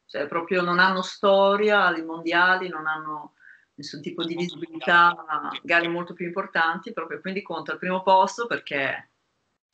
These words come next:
forra lo schermo, diventi un dio, una dea per un giorno,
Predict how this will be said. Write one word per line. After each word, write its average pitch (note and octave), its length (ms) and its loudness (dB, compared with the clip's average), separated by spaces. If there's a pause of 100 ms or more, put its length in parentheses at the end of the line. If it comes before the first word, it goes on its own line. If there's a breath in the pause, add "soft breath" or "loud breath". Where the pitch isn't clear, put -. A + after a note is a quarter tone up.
(180)
forra E3+ 520 2
lo D3+ 120 -2
schermo, D#3+ 960 2
diventi C#3+ 880 -6 (360 soft breath)
un D3+ 260 -8
dio, E3 240 4
una D3 160 2
dea D3 220 4
per D3 100 -6
un F#3 140 -4
giorno, D#3 640 -4